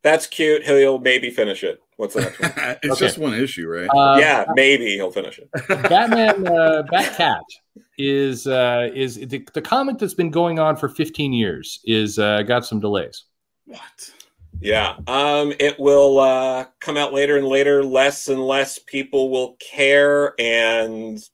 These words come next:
Speaker 1: that, that's it.
Speaker 3: Mm.
Speaker 1: Next,
Speaker 3: Okay.
Speaker 1: what's up?
Speaker 3: How's,
Speaker 1: What's going
Speaker 3: wait,
Speaker 1: on?
Speaker 3: wait, wait, Yul, how's Batcat going in your shop?
Speaker 2: I order it pretty tight. It
Speaker 3: Okay.
Speaker 2: sells through.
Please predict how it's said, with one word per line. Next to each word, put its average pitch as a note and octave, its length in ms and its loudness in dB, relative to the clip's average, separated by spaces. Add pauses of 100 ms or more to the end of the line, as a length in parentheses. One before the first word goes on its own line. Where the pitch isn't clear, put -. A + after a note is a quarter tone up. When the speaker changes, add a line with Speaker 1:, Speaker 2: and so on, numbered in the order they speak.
(720)
Speaker 1:
that, G#2+ 340 0
that's G#2 260 -2
it. G2 260 0 (560)
Speaker 3:
Mm. D#3+ 300 -2 (240)
Speaker 1:
Next, B2 300 0
Speaker 3:
Okay. B2 80 -4
Speaker 1:
what's A#2 100 -2
up? G#2+ 260 0 (400)
Speaker 3:
How's, C#4 160 6
Speaker 1:
What's G#3+ 80 2
going C4+ 140 2
Speaker 3:
wait, E3+ 60 2
Speaker 1:
on? G3 240 4
Speaker 3:
wait, - 0 -
wait, F#3+ 180 4
Yul, F3 300 4
how's G#3+ 200 2
Batcat F#3+ 520 2
going D#3+ 260 0
in C#3+ 60 0
your C3+ 100 0
shop? - 520 -8 (640)
Speaker 2:
I F3+ 200 2
order F3+ 340 2
it C#3+ 200 2
pretty C3+ 280 -2
tight. F3 380 -8 (440)
It - 160 -8
Speaker 3:
Okay. A#2 40 -6
Speaker 2:
sells C3 380 -4
through. C#3 600 -2